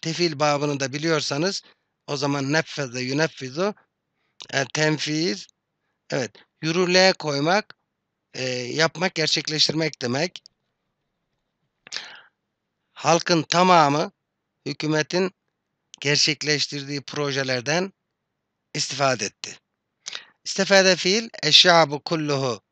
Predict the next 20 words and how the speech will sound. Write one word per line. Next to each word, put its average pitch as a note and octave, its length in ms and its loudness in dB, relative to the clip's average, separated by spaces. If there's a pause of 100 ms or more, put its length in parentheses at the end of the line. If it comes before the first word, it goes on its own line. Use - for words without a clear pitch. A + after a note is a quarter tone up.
(420)
fail D#3 420 4
öbeği, G3 380 2
tekit C#3 480 -4
grubu C3 240 -6
olarak A#2+ 260 -4
gelmiştir. G2+ 500 -8 (280)
Geri F3 220 2
kalanı E3 420 4
da C#3+ 100 -2
sonuna E3+ 360 2
kadar F3 360 0 (520)
M D3 260 2
B D3+ 140 0
G C#3+ 140 -2
S C#3+ 120 -2
ögesidir. G#2+ 560 -8 (520)
Elleti F3+ 580 4
neffezet F3 600 2
el F3 180 0
hükümetu, E3+ 960 0